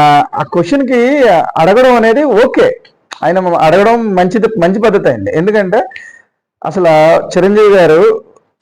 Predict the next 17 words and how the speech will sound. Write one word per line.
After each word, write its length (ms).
చాలా 140
మంచి 260
సమాధానం 460
చెప్పారు 240
దానికి. 220
ఏం 120
చెప్పారంటే, 640
"అభిమానులు, 560
మనం 240
అభిమానించేవాడు 1000
ఉంటాడు, 580
ఏ 200
వేరే 320
వాళ్ళు 1080
వేరే 200
హీరోని 280
అభిమానించకూడదా?" 920